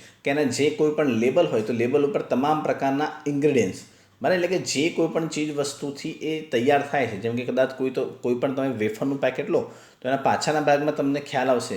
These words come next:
એનું એક, એક ટેબલ આપેલું હોય, કોષ્ટક, કે વેફર બનાવવામાં કઈ કઈ ચીજ વસ્તુ કેટલા પ્રમાણમાં વપરાયેલી છે તે,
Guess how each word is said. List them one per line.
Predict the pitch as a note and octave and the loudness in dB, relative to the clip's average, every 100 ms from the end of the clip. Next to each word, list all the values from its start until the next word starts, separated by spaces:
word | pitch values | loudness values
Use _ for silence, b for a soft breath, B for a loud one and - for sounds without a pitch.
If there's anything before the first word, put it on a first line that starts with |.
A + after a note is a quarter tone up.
| F2+ | -6
એનું | A#2 B2 | -4 -2
એક, | C3 | -2
એક | C3 | -2
ટેબલ | - D3+ E3+ | 2 4 6
આપેલું | D3 B2 B2 | 6 4 2
હોય, | A#2 | 2
કોષ્ટક, | C#3+ C3+ C3+ - B B B - | 0 0 -2 -4 B B B -4
કે | C3+ | -2
વેફર | A2 A2+ C3+ D#3 | 0 0 0 2
બનાવવામાં | C#3+ C#3 C#3+ F3 | 4 4 2 0
કઈ | C3+ A#2+ | 0 0
કઈ | C#3+ C#3+ | -2 -4
ચીજ | C#3+ A#2+ | -4 -2
વસ્તુ | A2+ A2+ - - | -2 -4 -10 -8
કેટલા | A#2+ - A#2+ | -6 -4 -4
પ્રમાણમાં | B2+ A2 G2 G2 G#2+ C3+ | -4 -4 -4 -4 -2 -4
વપરાયેલી | G2+ - G2 F#2 F#2 | -4 -4 -2 -2 -4
છે | - B2 - - - _ | -6 -6 -8 -12 -20 _
તે, | - | -10